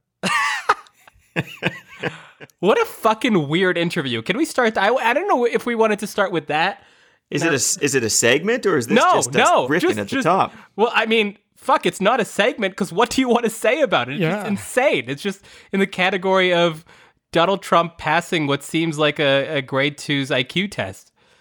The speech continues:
Speaker 3: Well, uh, Wallace seems to have, have struck on a formula that I, I hope other people remember and take, which is just in the moment being so prepared you can challenge him on the spot. He doesn't know what to do,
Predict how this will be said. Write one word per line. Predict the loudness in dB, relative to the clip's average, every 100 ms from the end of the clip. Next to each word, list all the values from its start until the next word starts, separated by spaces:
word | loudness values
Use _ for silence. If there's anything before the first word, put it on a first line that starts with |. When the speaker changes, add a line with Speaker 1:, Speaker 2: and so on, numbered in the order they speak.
| _ _ _ -2
Speaker 3:
Well, | 2 2 -2 _ _ _ _ _ _ _ _ -8
uh, |
Wallace | -6 0 2 2 0
seems | -2 -2 -2 -2
to | 0
have, | 2 0 -4
have | -2 0 2 0
struck | -2 0 0 2
on | 4 4 2 0 0
a | 2 2 0
formula | 0 0 2 2 2
that | 2
I, | 2 0
I | -2 -2
hope | 0 0 2
other | 0
people | 0 -2 0 0
remember | 0 0 0 2 0
and | 0
take, | 0 0 0
which | -2 -2
is | -2
just | -2 -2
in | -2 0 0
the | 0
moment | 2 2 2 -2 -2
being | 0 0
so | 2 2 0
prepared | -2 -2 0 0
you | -2
can | -4
challenge | -4 -2 -2 -2
him | -4
on | -2
the | -2
spot. | 0 0
He | 2
doesn't | 0 0
know | -4
what | -6
to | -8
do, | -2 -2 -2